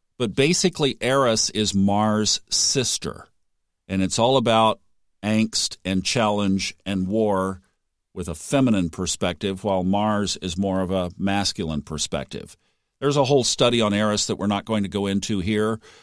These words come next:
but just know that the sun is sitting on that exact point, and it is sextile to Mars in Gemini at twenty-four degrees Gemini. So you've got twenty-four Eris, twenty-four Sun,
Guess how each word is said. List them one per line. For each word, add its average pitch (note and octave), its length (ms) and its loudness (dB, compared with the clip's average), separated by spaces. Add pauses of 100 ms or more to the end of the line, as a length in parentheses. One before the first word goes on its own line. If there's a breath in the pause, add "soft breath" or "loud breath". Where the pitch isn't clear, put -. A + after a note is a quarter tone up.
(120 loud breath)
but G2+ 100 -2
just A#2 260 0
know A2+ 240 4
that G2 180 -2
the F#2+ 100 -2
sun A2 420 2
is F#2+ 240 -4
sitting G#2+ 340 0
on F#2+ 220 0
that G2+ 340 -2
exact G2+ 600 -4
point, E2+ 540 -4 (720)
and A2 160 0
it A2 140 2
is G#2+ 160 0
sextile G#2 920 0
to - 140 -4
Mars G2 840 2 (180)
in F#2 200 -2
Gemini G2 640 0 (360 soft breath)
at A2 200 -4
twenty-four G2 680 -2
degrees E2+ 640 -4 (240)
Gemini. D#2+ 480 0
So - 220 -2
you've F#2+ 180 -2
got G2 280 0 (360 soft breath)
twenty-four D3 540 0
Eris, A2+ 500 0
twenty-four C3+ 560 0
Sun, G#2 520 0